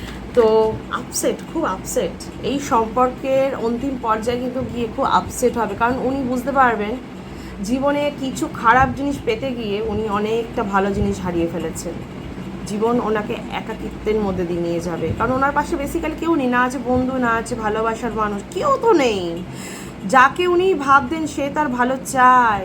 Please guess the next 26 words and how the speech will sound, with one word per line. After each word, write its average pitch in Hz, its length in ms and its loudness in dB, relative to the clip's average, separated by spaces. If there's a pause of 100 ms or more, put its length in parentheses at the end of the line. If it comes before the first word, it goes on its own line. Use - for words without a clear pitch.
(100)
যাকে 240 300 -2
উনি 277 200 -6
ভেবেছেন 254 300 -2
তার 247 200 0
জীবনের 277 300 -2 (120)
ট্রু 311 200 2
লাভ, 247 400 8 (420)
আসলে 254 340 -8
সে 247 280 -6
যে 233 200 -6
তার 247 220 2
জীবনে 240 460 0 (840)
কতটা 330 360 4
বড় 415 180 10 (100)
অভিশাপ, 349 420 4 (220)
সেটা 240 220 -4 (120)
এখন 226 240 -6
সে 247 180 -4
রিয়েলাইজ 196 400 0 (140)
করছে 190 420 -4 (680)
আর 190 80 -4 (120)
করবেও। 202 460 2
আগামী 190 340 2
দিনে 254 180 0
তো 247 100 -4 (120)
চূড়ান্ত 220 280 0